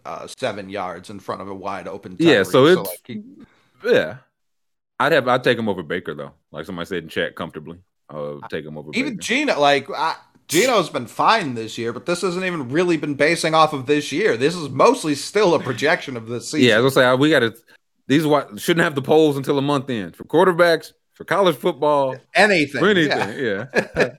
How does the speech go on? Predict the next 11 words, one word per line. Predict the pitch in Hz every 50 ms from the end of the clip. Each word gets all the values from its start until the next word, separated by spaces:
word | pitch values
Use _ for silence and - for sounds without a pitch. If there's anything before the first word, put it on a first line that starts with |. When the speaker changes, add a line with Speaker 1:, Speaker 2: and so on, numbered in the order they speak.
| 254 240 - _ _ - - -
Speaker 2:
<laughs> | _ _ _ - - _ - - - _ _
Who's, | 131 143 147 -
who's | 113 135 160 160
after | 156 139 135 - 123
two? | - - 139 131 117 98
Uh, | - - _ _ _ _ _ -
Tom | 120 120 117 113 104
Brady. | 104 101 95 101
Speaker 1:
Uh, | 90 85 80 80 - - 123 _ _ _
Trey | - 147 139
Lance. | 131 127 131 135 147 160 170 135 - - -